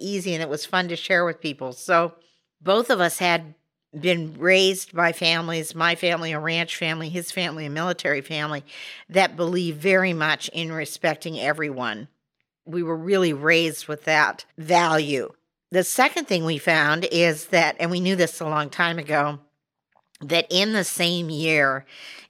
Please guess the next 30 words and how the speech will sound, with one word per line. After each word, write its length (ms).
in 220
the 120
same 400
election, 800
we 180
changed 640
parties. 760
So 260
in 100
nineteen 400
seventy-two, 920
I 160
was 160
a 80
Republican 500
and 80
became 320
a 40
Democrat. 680
In 220
nineteen 540
seventy-two, 760
Ed 220
was 180
a 80
Democrat 520
and 80
became 280
a 100
Republican. 680